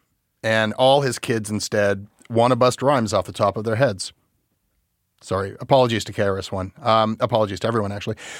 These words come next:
What Ted's kids actually wanted was, uh, very much on his mind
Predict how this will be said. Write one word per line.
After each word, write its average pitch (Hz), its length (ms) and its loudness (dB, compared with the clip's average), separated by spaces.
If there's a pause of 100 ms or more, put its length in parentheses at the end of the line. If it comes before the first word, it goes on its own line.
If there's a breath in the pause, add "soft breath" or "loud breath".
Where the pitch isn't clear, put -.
What 170 200 4
Ted's 202 300 0
kids 147 480 0
actually 127 400 2
wanted 113 420 2
was, 107 540 0
uh, 104 340 2
very 131 320 2
much 123 560 0
on 120 140 2
his 107 180 -4
mind 104 560 2